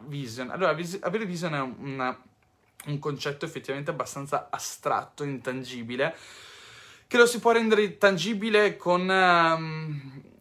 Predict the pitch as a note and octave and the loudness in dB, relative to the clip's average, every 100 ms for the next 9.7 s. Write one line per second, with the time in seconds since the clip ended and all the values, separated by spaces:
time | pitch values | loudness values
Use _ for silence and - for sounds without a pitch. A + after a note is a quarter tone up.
0 | - - F3+ E3+ E3+ D#3+ D#3 C3+ - - | -20 -6 -2 -2 0 -2 -2 -6 -14 -14
1 | - G3 G3+ C#3+ D#3+ A2 - _ _ C#3+ | -8 -4 -4 -4 -6 -10 -16 _ _ -10
2 | C3+ C3 C3+ C#3 B2+ D#3 D#3 A#2+ A2+ A2+ | -6 -4 -4 -4 -6 -8 -10 -10 -10 -6
3 | D3+ C3+ - A#2+ D#3+ G3 G3+ A3 B3 D#3 | -4 -4 -4 -2 2 2 0 -4 -4 -4
4 | D#3+ F3 E3 D#3 D#3+ F#3 G#3 E3+ D3+ C#3 | -6 -4 -2 -2 -2 -2 0 2 2 -2
5 | D3 D3 D3+ C#3+ D3+ E3+ E3 C3+ C#3+ C#3+ | -2 -4 -8 -10 -8 -6 -4 -4 -4 -4
6 | C3 A#2 D3 B2+ A#2 C3 - E3 E3 D3 | -8 -8 -4 -4 -6 -10 -10 -10 -8 -8
7 | E3 C3 C#3+ D#3 D3+ C3+ C#3 D3 E3 F3+ | -8 -6 -6 -6 -6 -6 -6 -6 -4 -4
8 | C3 B2+ C3+ D#3 D3+ D3+ E3+ F3 E3 D3+ | -4 -6 -6 -6 -6 -4 -4 -6 -6 -4
9 | C#3+ C#3+ D#3+ D3 C#3+ E3 F3+ | -4 -6 -6 -4 0 2 0